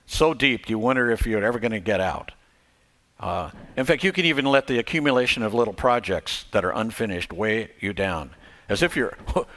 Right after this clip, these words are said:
ultimate well-being were at stake. It's not. Jesus wants to lift that burden from your shoulders. Jesus prayed that his Father would keep them from a total wipeout. God will make sure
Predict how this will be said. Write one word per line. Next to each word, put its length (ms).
ultimate 500
well-being 680
were 160
at 100
stake. 380
It's 280
not. 440
Jesus 400
wants 300
to 80
lift 240
that 240
burden 240
from 200
your 160
shoulders. 720
Jesus 400
prayed 400
that 100
his 120
Father 300
would 160
keep 220
them 240
from 200
a 40
total 360
wipeout. 600
God 240
will 100
make 200
sure 420